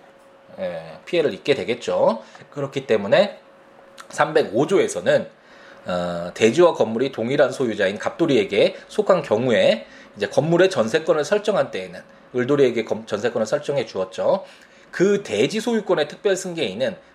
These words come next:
병돌이를 말하는 거죠. 이제 갑돌이로부터 토지를 샀잖아요. 대지 소유권의 특별 승계인인 병돌이는 전세권 설정자에 대하여,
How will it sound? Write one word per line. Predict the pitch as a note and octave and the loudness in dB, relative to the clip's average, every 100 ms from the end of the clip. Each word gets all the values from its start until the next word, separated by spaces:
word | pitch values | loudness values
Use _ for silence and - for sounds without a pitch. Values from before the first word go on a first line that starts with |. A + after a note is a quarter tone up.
| - | -6
병돌이를 | D#3+ G3 A3 F3+ | -2 -2 0 0
말하는 | A#2 G2 G2 G2 | 0 0 -2 -8
거죠. | F#2+ F#2+ | -10 -10
이제 | F#2+ G2 - | -10 -12 -8
갑돌이로부터 | - - D#3+ C#3+ B2 A2 G#2 G2+ G2+ - | -6 -4 -2 0 -2 -2 -4 -4 -4 -6
토지를 | G3 F3 A#2+ | -6 -4 -6
샀잖아요. | - - C3+ F2+ F3 - - - | -8 -4 -4 -4 -12 -14 -20 -12
대지 | - C3+ E3 D#3+ - _ - | -4 -2 -2 -6 -8 _ -12
소유권의 | - F3 E3 D#3 D#3 | -2 -2 0 -2 -2
특별 | G3+ F#3+ | 0 0
승계인인 | F3 D#3 D3+ C#3 C3+ | 0 -4 -4 -4 -6
병돌이는 | B2+ A2+ C3+ C3+ A#2+ G3 G#3+ - - - | -6 -6 -4 -2 0 0 -2 -14 -20 -8
전세권 | - C#3 F#3 F#3 F#3 | -4 0 0 2 0
설정자에 | F3+ B3+ B3+ C4 A#3 F3+ C3 | 0 -4 0 0 2 2 2
대하여, | G#2+ F2+ E2 | -2 -6 -8